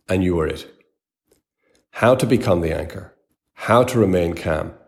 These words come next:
how to make calm the dominant emotion that is contagious, as contagious as fear. That's how, what we're going to do, and that's what we're going to unpack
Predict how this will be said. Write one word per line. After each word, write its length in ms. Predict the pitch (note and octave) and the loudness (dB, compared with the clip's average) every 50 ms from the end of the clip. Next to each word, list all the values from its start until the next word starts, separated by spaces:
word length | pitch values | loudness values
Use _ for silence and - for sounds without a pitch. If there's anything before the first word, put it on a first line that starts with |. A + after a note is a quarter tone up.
| _ _ _ _ _ _ _ _ _ _ _ _ _ _ | _ _ _ _ _ _ _ _ _ _ _ _ _ _
how 160 | - - A2+ | -2 0 0
to 140 | B2 - C3 | 2 2 4
make 280 | A#2 A#2+ A2 G#2 - | 4 4 4 4 0
calm 540 | - - - A2+ G#2+ G#2+ G#2+ G#2 G#2 G2+ G2+ | -6 -8 -2 0 2 4 4 4 4 2 0
the 100 | F2 F2+ | -2 -4
dominant 640 | - - - G#2 G2 F#2+ G2 F2+ F2+ E2+ E2 - - - - _ _ _ _ _ _ _ _ _ _ _ _ | -4 0 2 2 4 4 2 0 -2 -4 -6 -10 -16 -18 -20 _ _ _ _ _ _ _ _ _ _ _ _
emotion 600 | G#2 G2+ G2 G2 F#2+ F#2 - - - - - - - _ _ | 0 2 4 4 4 2 0 -4 -6 -8 -10 -14 -20 _ _
that 160 | - F#2 E2+ | 0 0 0
is 120 | E2+ D#2+ | 0 -4
contagious, 800 | - - F#2 - D#2+ - G#2+ F#2+ F#2 E2+ - - - - - - | -4 -6 -6 -6 -4 0 2 2 2 0 -2 -8 -10 -10 -12 -8
as 140 | - F#2+ - | -8 -8 -6
contagious 720 | - F#2 E2+ E2 - - G2 F#2 E2+ F2 F#2 - - - | -6 -6 -6 -6 -2 -2 -2 -2 -2 -4 -8 -8 -8 -8
as 140 | G2 F2 - | -8 -6 -6
fear. 540 | - - - A#2 C3+ D3 D#3 - - - - - _ - _ _ _ _ _ _ _ _ _ _ | -6 0 2 2 4 2 2 -2 -8 -16 -20 -20 _ -20 _ _ _ _ _ _ _ _ _ _
That's 240 | - G#2 A2 A2 - | 2 2 2 2 2
how, 240 | - G#2 F#2+ - - | 2 2 2 2 2
what 200 | G2 G2 F#2+ G2 | 0 0 2 2
we're 80 | F#2+ | 0
going 160 | F2 G2+ F#2 | 2 2 2
to 60 | F2+ F2 | 2 0
do, 300 | D#2+ E2+ F2 E2+ F2 E2+ | 0 0 0 0 0 -2
and 140 | - - F2+ | -2 0 0
that's 180 | F#2 F2+ - | 0 0 0
what 100 | - G2 | -4 -4
we're 80 | - F2 | -4 -2
going 140 | F2+ F2 E2+ | -2 -2 0
to 100 | E2 E2 | 0 -2
unpack 480 | E2 E2 - - E2 D#2+ D#2 - - | -2 -4 -4 -6 -6 -6 -6 -10 -16